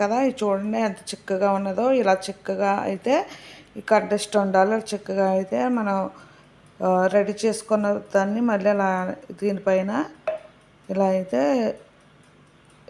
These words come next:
వేసుకోవాలి. మీకు ఎంత పడితే అంత వేసుకోండి. ఫుల్గా వేసుకున్న క్రీమ్ కాబట్టి ఇది ఎలాంటి ప్రాబ్లం ఉండదు.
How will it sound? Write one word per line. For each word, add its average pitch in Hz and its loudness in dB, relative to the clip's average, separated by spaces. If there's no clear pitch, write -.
వేసుకోవాలి. 208 4
మీకు 214 -2
ఎంత 175 -4
పడితే 190 0
అంత 254 0
వేసుకోండి. 226 -4
ఫుల్గా 196 -2
వేసుకున్న 220 -2
క్రీమ్ 208 0
కాబట్టి 196 4
ఇది 208 -2
ఎలాంటి 185 -2
ప్రాబ్లం 180 -2
ఉండదు. 180 -4